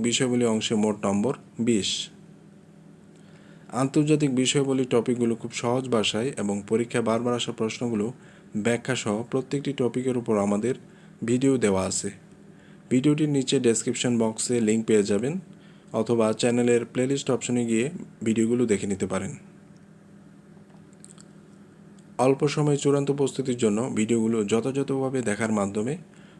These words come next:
পরীক্ষায় আন্তর্জাতিক বিষয়াবলী অংশের জন্য পূর্ণাঙ্গ প্রস্তুতি নিন। আমরাই প্রথম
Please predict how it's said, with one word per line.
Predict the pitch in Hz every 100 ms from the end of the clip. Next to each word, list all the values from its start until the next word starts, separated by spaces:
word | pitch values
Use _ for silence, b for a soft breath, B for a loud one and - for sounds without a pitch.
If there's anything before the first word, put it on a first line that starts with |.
| -
পরীক্ষায় | 123 123 123 113 110 - 117
আন্তর্জাতিক | 123 139 143 131 131 110
বিষয়াবলী | 113 127 120 117
অংশের | 110 104 104 131 143 - B B B - 110
জন্য | 123 123 117
পূর্ণাঙ্গ | 131 131 131 143
প্রস্তুতি | 147 107 120 117 107
নিন। | 92 - - - - - - - - - - - - - - - - - - - B B B B -
আমরাই | 123 143 156 151
প্রথম | 127 127